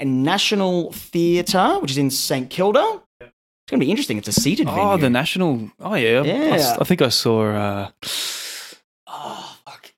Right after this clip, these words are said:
Speaker 2: what's his name? Tex Perkins
Speaker 1: Ah.
Speaker 2: there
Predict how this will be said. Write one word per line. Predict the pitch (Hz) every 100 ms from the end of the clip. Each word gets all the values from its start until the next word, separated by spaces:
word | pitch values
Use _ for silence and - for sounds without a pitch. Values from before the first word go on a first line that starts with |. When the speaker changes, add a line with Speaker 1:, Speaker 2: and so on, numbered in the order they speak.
| _
Speaker 2:
what's | -
his | 123
name? | 120 131 131
Tex | - 139 -
Perkins | 139 135 139 117 101 104
Speaker 1:
Ah. | 147 180 131 92
Speaker 2:
there | 120 110 101 101